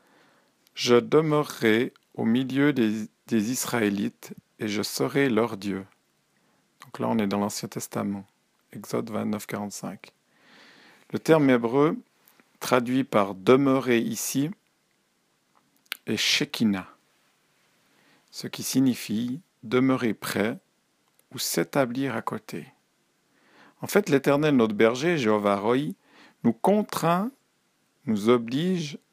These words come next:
de le suivre dans son repos, afin qu'il puisse Shekinah, s'établir à côté ou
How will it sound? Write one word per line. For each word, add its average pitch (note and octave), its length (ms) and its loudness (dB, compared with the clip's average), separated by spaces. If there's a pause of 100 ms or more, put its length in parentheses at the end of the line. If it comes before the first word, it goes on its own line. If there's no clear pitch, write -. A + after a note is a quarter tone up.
(200)
de A2+ 100 -2
le A2+ 80 0
suivre D#3+ 400 -4
dans A#2+ 140 2
son B2 180 -2
repos, G#2+ 360 -8 (1700)
afin - 320 -4
qu'il G#2+ 180 -6
puisse - 500 -10 (2500)
Shekinah, - 720 0 (1600)
s'établir G#2+ 760 0
à G2+ 40 2
côté C3 580 0
ou A2 160 -8